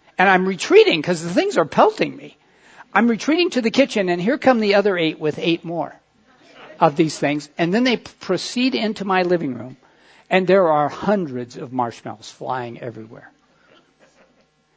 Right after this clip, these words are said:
Now, I'm the senior leader of this church, and my house is getting filled up with marshmallows by our leaders who are old.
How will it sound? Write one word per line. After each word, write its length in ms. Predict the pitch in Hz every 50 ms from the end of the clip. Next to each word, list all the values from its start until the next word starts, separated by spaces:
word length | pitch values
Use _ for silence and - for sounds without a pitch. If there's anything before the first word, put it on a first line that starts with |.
| _ _ _ -
Now, 160 | - 208 226 -
I'm 220 | 233 254 311 339
the 80 | 294 220
senior 380 | - - 269 254 220 202 190
leader 260 | 185 208 214 170 147 143
of 80 | 135
this 160 | 127 135 -
church, 420 | - - 156 123 - - - - - _ _ _ _ _ _ _ _ _ _ _ _ _ _ _ _ _ _ _ _ _ _ _ _ -
and 180 | 170 175 180 175
my 260 | 175 196 240 285 277
house 360 | 208 175 202 180 175 - -
is 140 | 185 175 -
getting 280 | - 190 170 165 156
filled 300 | 151 - - 190 180 170
up 180 | 180 160 - -
with 160 | 160 143 -
marshmallows 720 | 175 165 170 160 - - 127 110 117 - - _ - - _ _ _ _ _ _ _ _ _ _ _ _ -
by 200 | 175 175 170 170
our 220 | - 175 170 175
leaders 520 | 165 160 160 165 151 131 120 117 - - _ -
who 120 | 147 143
are 100 | 120 - -
old. 320 | 151 123 110 - - _